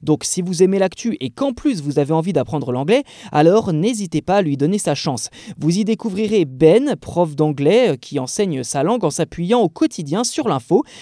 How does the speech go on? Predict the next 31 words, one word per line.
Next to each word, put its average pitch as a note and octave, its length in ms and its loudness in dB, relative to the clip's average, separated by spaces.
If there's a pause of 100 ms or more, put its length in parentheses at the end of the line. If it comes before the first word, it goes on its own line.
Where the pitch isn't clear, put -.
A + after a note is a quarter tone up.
(120)
Alors D#3+ 200 4
rien C#4 220 -4
de D4+ 60 -4
bien B3 180 -2
compliqué, A3 460 -4
hein, F#3 100 -2
pour D#3+ 160 -4
le C#3+ 80 -2
trouver, D#3+ 340 -2 (300)
vous F#3+ 120 0
pouvez A3+ 280 -2
soit C4+ 300 0
aller B3 200 2
sur E3+ 240 -6
chose G#3+ 220 -2
à E3+ 80 0
savoir D#3+ 320 0 (140)
point E3+ 260 -6
com D4 300 2 (260)
ou C#4+ 140 0
bien F3 320 0
chercher - 560 -2
Apprendre F#3+ 480 -2
l'anglais E3 260 2
avec C#3+ 280 2
l'actu A3 420 -4
dans G#3 160 2
votre F#3+ 200 -2
application D3+ 460 -4
d'écoute G3 300 -4
favorite. C3+ 480 -2